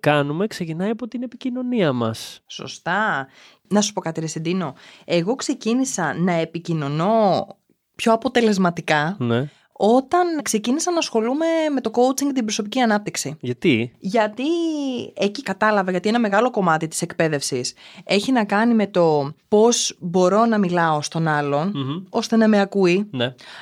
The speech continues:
Speaker 2: Αλλά και ο τρόπος με τον οποίο...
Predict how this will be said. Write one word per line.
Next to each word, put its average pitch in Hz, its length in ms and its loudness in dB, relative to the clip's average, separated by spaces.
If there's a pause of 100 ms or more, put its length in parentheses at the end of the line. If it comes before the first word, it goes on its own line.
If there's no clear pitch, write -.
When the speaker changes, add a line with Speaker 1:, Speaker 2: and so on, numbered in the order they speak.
(160)
Speaker 2:
Αλλά 233 520 4
και 214 480 2 (100)
ο 208 160 4
τρόπος 277 320 2
με 349 100 2
τον 294 140 0
οποίο... 302 420 2